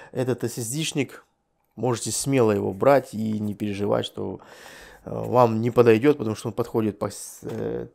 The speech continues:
третье поколение P C I Express и под...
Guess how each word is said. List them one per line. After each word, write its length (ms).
третье 380
поколение 680
P 160
C 260
I 60
Express 420
и 240
под... 280